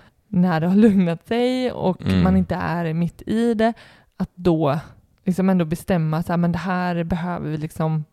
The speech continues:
Speaker 1: prata om för vi hamnar i det
Speaker 2: Mm.
Speaker 1: här.
Speaker 2: Ja. Ja, men och göra det kul. Jag tänker så här,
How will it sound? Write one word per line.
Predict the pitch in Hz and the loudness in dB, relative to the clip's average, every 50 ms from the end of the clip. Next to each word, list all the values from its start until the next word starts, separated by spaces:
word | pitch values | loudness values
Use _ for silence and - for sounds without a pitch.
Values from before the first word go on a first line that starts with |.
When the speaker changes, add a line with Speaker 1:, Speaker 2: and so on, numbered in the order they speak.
| _ | _
Speaker 1:
prata | - - 196 196 180 170 - 220 | -2 0 0 0 0 0 0 0
om | 233 208 185 | 2 2 0
för | 185 165 | -2 -4
vi | 165 | -6
hamnar | 170 165 190 180 175 - - - 160 165 175 196 220 226 233 226 202 - _ _ _ _ | -6 -6 -6 -8 -6 -6 -6 -6 -4 -4 -4 -4 -4 -4 -6 -6 -8 -10 _ _ _ _
i | - 190 175 175 185 | -8 -8 -6 -4 0
det | - 98 | 2 4
Speaker 2:
Mm. | 98 - 80 80 | 4 4 2 0
Speaker 1:
här. | - - - - - _ _ _ | -4 -8 -8 -10 -10 _ _ _
Speaker 2:
Ja. | - 107 104 98 92 101 113 117 - _ _ _ - - - _ | 0 4 6 6 6 6 4 0 -6 _ _ _ -20 -20 -10 _
Ja, | - 120 131 | 4 6 6
men | 147 147 147 - - | 6 6 4 0 -4
och | - - 156 143 - | -6 -6 -4 -4 -2
göra | 147 139 135 131 127 123 | 2 4 6 6 6 6
det | 113 117 | 4 0
kul. | - - - - 135 127 113 | -2 -2 0 2 2 4 4
Jag | 110 113 - | 4 2 4
tänker | - 127 123 - - | 4 2 0 0 -2
så | - - 107 80 | -2 0 0 0
här, | 78 82 | 0 -2